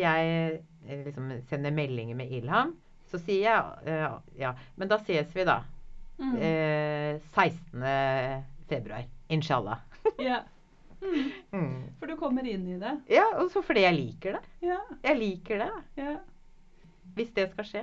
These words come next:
Speaker 1: hvis Gud vil. Mm.
Speaker 2: Du hører på Fortellerradio hos Radio Rakel F M nittini komma tre.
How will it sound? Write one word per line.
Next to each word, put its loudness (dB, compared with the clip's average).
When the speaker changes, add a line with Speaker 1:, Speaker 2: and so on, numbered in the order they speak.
Speaker 1:
hvis -4
Gud -2
vil. -6
Mm. -6
Speaker 2:
Du 0
hører 0
på -2
Fortellerradio -2
hos -8
Radio 0
Rakel -4
F -14
M -8
nittini -8
komma -10
tre. -2